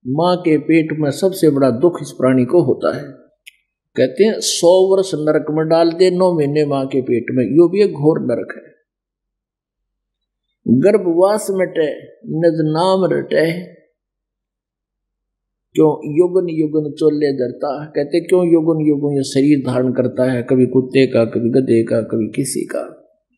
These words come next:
और क्या बताते हैं, चल थीर करूं अविगत नगरी। जैसे गीता जी अध्याय नंबर अठारह के श्लोक नंबर बासठ में,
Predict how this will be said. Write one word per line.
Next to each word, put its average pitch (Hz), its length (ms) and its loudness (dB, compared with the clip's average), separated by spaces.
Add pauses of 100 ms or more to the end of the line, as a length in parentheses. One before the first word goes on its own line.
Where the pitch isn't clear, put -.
(360)
और 127 100 2
क्या 175 200 2
बताते 156 440 0
हैं, 214 140 0
चल 185 180 2
थीर 190 480 2
करूं 190 520 0 (380)
अविगत 185 400 2
नगरी। 175 800 -4 (1160)
जैसे 170 260 2
गीता 156 360 2
जी 151 100 0
अध्याय 143 260 2
नंबर 147 280 0
अठारह 139 460 2
के 131 180 -2
श्लोक 143 420 2
नंबर 135 300 -2
बासठ 131 440 -2
में, 135 180 -4